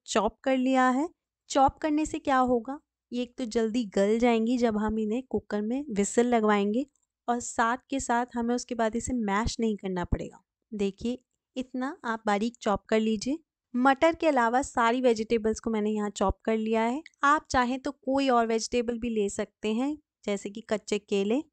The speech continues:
घिया, और कोई भी सब्जी जो कि आपके बच्चे वैसे नहीं खाते, पर आप इसमें डाल सकते हैं।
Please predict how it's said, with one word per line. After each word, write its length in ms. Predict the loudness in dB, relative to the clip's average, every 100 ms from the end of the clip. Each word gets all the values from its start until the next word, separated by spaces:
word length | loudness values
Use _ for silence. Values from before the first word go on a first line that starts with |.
| -10
घिया, 460 | -2 4 6 6 4 _ _ 8
और 180 | 10 10
कोई 180 | 6
भी 100 | 4 2
सब्जी 320 | 2 2 0
जो 180 | 0 -2
कि 120 | 2
आपके 240 | 0 0 -2
बच्चे 300 | -2 0 2
वैसे 340 | 2 2 2
नहीं 220 | 2 2
खाते, 300 | 2 0 0
पर 160 | 0 2
आप 180 | 0 -2
इसमें 320 | -4 -2 -2 -4 0
डाल 280 | 2 2 0
सकते 340 | -8 -10 -8
हैं। 180 | -8